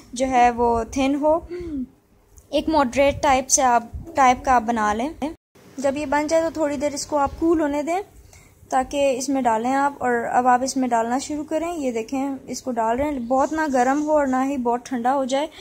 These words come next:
इसको बस आप डालना शुरू करें इसके ऊपर और इसको spread करें इसके ऊपर,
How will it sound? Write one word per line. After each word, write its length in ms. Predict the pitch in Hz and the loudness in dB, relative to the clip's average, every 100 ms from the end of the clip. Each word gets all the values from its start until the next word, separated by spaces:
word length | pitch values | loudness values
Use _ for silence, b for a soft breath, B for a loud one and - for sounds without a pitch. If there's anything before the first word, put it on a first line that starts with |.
| B B B - | B B B -12
इसको 280 | 262 - 277 | -10 -6 -4
बस 200 | 262 269 | -2 2
आप 220 | 247 220 | 2 2
डालना 340 | 226 226 240 | 0 0 -2
शुरू 260 | 269 269 277 | -4 -6 -4
करें 340 | 277 269 294 | -2 -2 -2
इसके 260 | 262 - 269 | -6 -6 -8
ऊपर 200 | 262 262 | -4 -2
और 560 | 262 - 226 226 226 | 0 0 0 2 0
इसको 440 | 214 240 - 233 226 | -2 -4 -6 -6 -6
spread 400 | - - 233 226 | -8 -4 -4 -4
करें 360 | - 254 269 320 _ _ - | -4 -4 -4 -6 _ _ -12
इसके 240 | 254 - 254 | -10 -6 -4
ऊपर, 440 | 247 220 220 214 | -6 -4 -4 -4